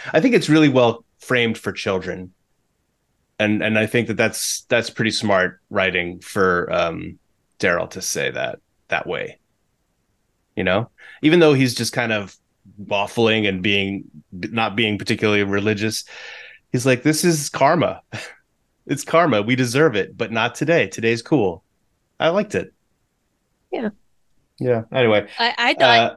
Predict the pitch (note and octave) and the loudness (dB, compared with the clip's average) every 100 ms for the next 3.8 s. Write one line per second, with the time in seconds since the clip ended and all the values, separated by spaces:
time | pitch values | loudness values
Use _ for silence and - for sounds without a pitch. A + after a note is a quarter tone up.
0 | - - D3 - D4 D3 D#3+ A3 A3 A#3 | 0 2 4 4 2 4 4 2 2 2
1 | C4+ C4+ G#3 B3 C4 G#3 G3 G3 G3+ - | 2 2 2 0 0 -2 -2 -2 -4 -4
2 | G3+ G#3 - A3+ G3 G#3 F#3+ G3 - _ | -4 -6 -6 -2 0 0 0 -2 -6 _
3 | _ _ _ - G#3+ G#3+ G#3 | _ _ _ 0 2 2 0